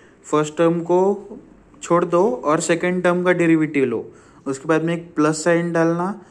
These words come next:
सेकंड टर्म को छोड़ देना और फर्स्ट टर्म का डेरिवेटिव करना, और इसे सॉल्व करने के बाद आपका सॉल्यूशन आ जाएगा।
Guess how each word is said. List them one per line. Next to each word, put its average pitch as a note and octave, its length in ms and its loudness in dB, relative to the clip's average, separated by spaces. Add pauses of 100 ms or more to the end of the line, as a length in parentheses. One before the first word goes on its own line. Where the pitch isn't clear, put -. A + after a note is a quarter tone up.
(240)
सेकंड D#3+ 500 -2
टर्म E3 260 2
को F3 140 0
छोड़ F3 280 0
देना F3 280 -2
और E3+ 240 -2
फर्स्ट E3 320 0 (120)
टर्म E3 200 0
का F3+ 180 0
डेरिवेटिव E3+ 480 0
करना, A#2 400 -8 (440)
और C#3 120 -2
इसे D3 240 -4
सॉल्व E3+ 260 2
करने D3 380 -2
के D3 80 -4
बाद D#3 180 -2
आपका D#3 260 -2
सॉल्यूशन E3+ 400 -4
आ F3+ 80 -4
जाएगा। C3 340 -10